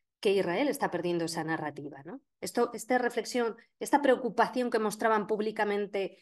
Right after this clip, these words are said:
Blinken y Romney es una realidad. Eh, hay, ¿por qué? Porque es tal la envergadura de la masacre en tiempo real,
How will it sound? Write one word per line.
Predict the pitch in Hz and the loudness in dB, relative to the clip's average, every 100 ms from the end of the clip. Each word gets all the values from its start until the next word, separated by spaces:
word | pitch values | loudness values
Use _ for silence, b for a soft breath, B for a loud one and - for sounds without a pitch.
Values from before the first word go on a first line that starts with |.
| B _ | B _
Blinken | 190 240 226 - 233 208 | -2 -2 -2 -6 -2 0
y | 190 | 2
Romney | 254 254 233 294 B B B | 0 0 -2 -4 B B B
es | - 285 | -2 2
una | 254 | 4
realidad. | 185 160 143 147 151 _ _ b b b b - | 4 2 0 -8 -14 _ _ b b b b -2
Eh, | 190 175 170 165 165 - - | 2 4 4 2 0 -8 -6
hay, | 175 175 175 185 - - | -4 -2 -2 -6 -8 -6
¿por | 190 | 0
qué? | 262 269 | 4 4
Porque | 185 180 170 - - _ _ - | 2 -4 -6 -8 -14 _ _ -4
es | 220 214 - | -2 -2 0
tal | 277 277 220 | 2 4 4
la | 180 | 2
envergadura | 175 175 165 170 214 | 2 0 0 0 0
de | 170 | 0
la | 160 | 0
masacre | 160 - 220 185 | -4 -4 -4 -4
en | 160 | -4
tiempo | 170 208 226 | -2 -2 0
real, | 190 185 196 175 | 2 2 2 0